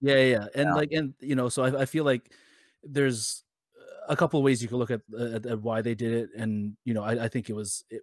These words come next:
Speaker 1: you're right, it was a good way to, to bring it back into people's minds and get people interested in Ghostbusters again, and, like, but it kinda fell, like, it fell short in the sense that they didn't follow up with anything further. It was like, "Here's the movie,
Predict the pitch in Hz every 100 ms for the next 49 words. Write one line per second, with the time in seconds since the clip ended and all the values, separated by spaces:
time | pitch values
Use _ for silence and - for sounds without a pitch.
0 | - 127 127 147 113 113 117 127 107 117
1 | 110 104 - 107 101 - 123 117 110 90
2 | 104 104 107 98 107 104 - - - -
3 | _ - 131 120 107 104 107 135 143 104
4 | 101 113 117 - 107 - 113 - 131 117
5 | 113 127 110 110 113 - 104 - 101 101
6 | 101 117 131 113 104 98 _ _ _ -
7 | 110 90 - _ _ _ _ _ _ -
8 | 123 135 123 139 120 107 - 104 101 _
9 | _ _ 117 110 120 113 - 160 123 113
10 | 120 107 113 107 - 117 110 104 101 104
11 | 98 92 101 107 104 104 98 - 98 87
12 | 95 95 101 98 - _ _ _ _ _
13 | 131 127 135 131 123 120